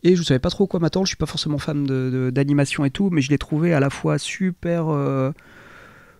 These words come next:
non, plus que rafraîchissant, super bien écrit, qui mélange, euh, humour et action avec un super dosage. Graphiquement, c'est super beau et en termes d'animation, il y a vraiment un côté novateur. Euh,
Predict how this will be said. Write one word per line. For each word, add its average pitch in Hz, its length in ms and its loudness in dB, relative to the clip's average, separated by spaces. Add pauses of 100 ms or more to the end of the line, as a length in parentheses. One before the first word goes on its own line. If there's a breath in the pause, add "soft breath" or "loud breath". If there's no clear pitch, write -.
(120)
non, 165 80 10
plus - 200 -6
que 226 100 2
rafraîchissant, 147 520 0
super 190 380 2
bien 170 140 4
écrit, 190 400 0 (160)
qui - 160 -6
mélange, 151 360 0
euh, 135 520 0
humour 180 580 4
et 143 220 4
action 175 500 -2
avec 135 220 -2
un 127 60 -2
super 170 340 -4
dosage. 156 420 0
Graphiquement, 160 540 -2
c'est 131 240 -2
super 156 500 -2
beau 156 260 4
et 143 60 6
en 127 80 2
termes 139 160 0
d'animation, 131 480 2
il 156 60 0
y 139 40 4
a 113 100 4
vraiment 139 240 2
un - 20 0
côté 139 180 -2
novateur. 131 500 0
Euh, 127 340 0